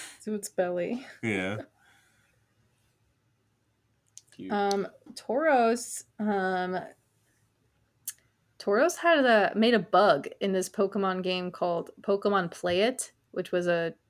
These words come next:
Speaker 2: variation on the trading card game, like, a digital version of it. And basically the bug was when a Tauros card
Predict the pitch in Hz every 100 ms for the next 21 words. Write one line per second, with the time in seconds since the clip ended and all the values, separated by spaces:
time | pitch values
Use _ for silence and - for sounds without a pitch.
0 | _ _ 185 180 180 185 175 170 - 170
1 | 190 190 190 190 196 208 214 180 165 165
2 | 185 190 196 202 214 220 247 - 214 _
3 | _ _ _ _ _ - - 233 196 214
4 | 240 233 208 - 190 196 180 170 180 -
5 | - - _ 202 196 196 - 233 240 226
6 | - 202 180 170 -